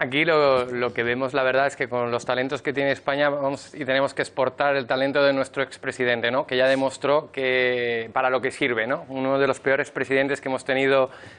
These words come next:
en democracia. Y tiene un problema. Zapatero a día de hoy tiene un problema, porque si él admite que los hay, que hay más de cien presos políticos, alrededor de ciento veinte presos políticos en Venezuela, él no puede establecer el diálogo.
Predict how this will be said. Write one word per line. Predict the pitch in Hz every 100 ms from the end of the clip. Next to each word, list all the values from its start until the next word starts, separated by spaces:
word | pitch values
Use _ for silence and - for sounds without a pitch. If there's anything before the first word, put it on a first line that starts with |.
| -
en | 143
democracia. | 151 156 156 165 180 185 185 - - - -
Y | 175
tiene | 190 233
un | 190
problema. | 143 220 180 110 -
Zapatero | 139 151 180 190
a |
día | 185 185
de |
hoy | 190
tiene | 190 160
un | 151
problema, | 143 131 127 120
porque | 110 123 131
si | 160
él |
admite | 170 151 180 185 120 107 - _ -
que | 131
los | 135 127
hay, | 151 127
que | - 139
hay | 131
más | 139 156
de | 160
cien | - 160 139 -
presos | 143 139 127
políticos, | 131 139 135 120
alrededor | 123 131 131 147
de |
ciento | 143 151 147
veinte | 143 147 135
presos | - 143 135
políticos | - 139 143 147 139
en | 139
Venezuela, | 139 139 156 160 170 - -
él | 180
no | 185
puede | - 143
establecer | - 127 120 120
el | 110
diálogo. | 110 107 101